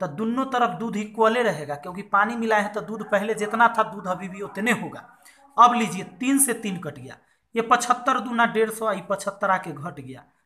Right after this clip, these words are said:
तो फिर पचहत्तरे हुआ बराबर एक्स, यानी पचहत्तर लीटर पानी मिलाना होगा। दोस्तों, अगर आप इस टेक्निक को समझ गए हैं तो बहुत कम समय में आप सवाल को बना लेंगे।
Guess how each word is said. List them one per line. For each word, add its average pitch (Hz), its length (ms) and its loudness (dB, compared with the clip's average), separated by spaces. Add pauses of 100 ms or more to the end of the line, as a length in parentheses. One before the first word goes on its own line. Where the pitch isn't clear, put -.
(140)
तो 151 60 -14
फिर 170 300 -14
पचहत्तरे 208 460 -6
हुआ 214 280 -8 (420)
बराबर 143 320 -6
एक्स, - 280 -16 (360)
यानी 175 280 -6
पचहत्तर 208 580 -4
लीटर 185 280 -8
पानी 160 300 -6
मिलाना 135 360 -10
होगा। 123 320 -20 (400)
दोस्तों, 170 360 -8 (640)
अगर 247 260 8 (300)
आप 226 480 6
इस - 340 0
टेक्निक 226 380 -2
को 214 100 0
समझ 208 380 4
गए 190 120 0
हैं 190 280 -6 (300)
तो 151 60 -12 (120)
बहुत 202 500 -8 (360)
कम 233 200 2
समय 180 320 2
में 180 100 -10
आप 156 120 -6
सवाल 160 300 -2
को 170 140 -10
बना 151 280 0
लेंगे। 117 300 -6